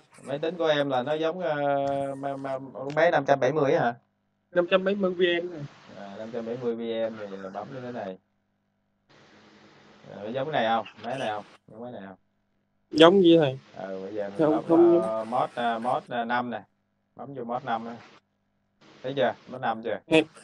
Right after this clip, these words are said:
Speaker 2: mod năm ba.
Speaker 1: Ờ, mod, à, mod năm. Rồi mũi tên xuống.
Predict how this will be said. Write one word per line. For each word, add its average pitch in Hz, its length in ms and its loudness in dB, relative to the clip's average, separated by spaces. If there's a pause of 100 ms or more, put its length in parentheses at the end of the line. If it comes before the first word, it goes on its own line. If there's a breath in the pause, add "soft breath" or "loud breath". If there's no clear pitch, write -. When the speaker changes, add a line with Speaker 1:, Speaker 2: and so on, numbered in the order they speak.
(140)
Speaker 2:
mod 180 200 8
năm 170 180 8
ba. 151 300 10 (300)
Speaker 1:
Ờ, 92 420 -12 (120)
mod, 110 220 -14 (100)
à, 104 180 -10
mod 113 240 -14
năm. 107 240 -6 (920)
Rồi 90 220 -14
mũi 107 180 -10
tên 113 180 -4
xuống. 151 260 -4